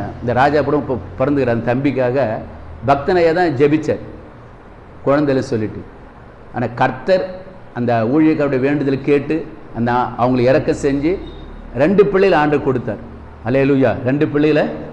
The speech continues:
கொடுத்தார். ஆனா நம்ம கர்த்தருக்கு நன்றி உள்ளாக எப்போதும் இருக்கணும். கர்த்தர் எனக்கு இப்படி நன்மை செஞ்சாரா,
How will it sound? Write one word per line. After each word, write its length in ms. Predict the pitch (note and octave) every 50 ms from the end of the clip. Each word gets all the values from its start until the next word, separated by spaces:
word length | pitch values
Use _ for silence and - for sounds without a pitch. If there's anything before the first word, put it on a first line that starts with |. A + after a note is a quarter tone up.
| - -
கொடுத்தார். 360 | D#3 D#3+ E3+ - - A2 - - - - - - - - - - - - - -
ஆனா 120 | - - F#3+
நம்ம 260 | G#3 F#3 F3 E3 D3
கர்த்தருக்கு 680 | C3 - - D#3+ - - - - - F#3 F#3 - G3+ F#3+
நன்றி 380 | D#3+ C#3+ C#3 D3 E3+ D#3 F3
உள்ளாக 340 | F3 D#3 D#3 D3+ D3+ D3+ D3
எப்போதும் 420 | C#3 C3 B2 - C3+ C#3 C3+ B2
இருக்கணும். 440 | B2 B2+ A#2+ A#2+ A2 G2+ - - -
கர்த்தர் 360 | - E3 - - - G3+ G3
எனக்கு 160 | F3+ E3 E3 D3
இப்படி 180 | C3 C3+ B2+
நன்மை 220 | B2+ C3+ D#3+ E3+ D#3 -
செஞ்சாரா, 480 | C#3 C3+ B2+ A#2+ B2 A#2 A#2+ A#2+ A2